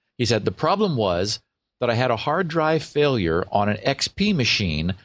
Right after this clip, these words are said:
that was not allowing the machine to come up into Windows. It was giving some obscure mes-, message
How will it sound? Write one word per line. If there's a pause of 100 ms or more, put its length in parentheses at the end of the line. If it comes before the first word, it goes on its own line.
(140)
that
was
not
allowing
the
machine
to
come
up
into
Windows. (420)
It
was
giving
some
obscure
mes-,
message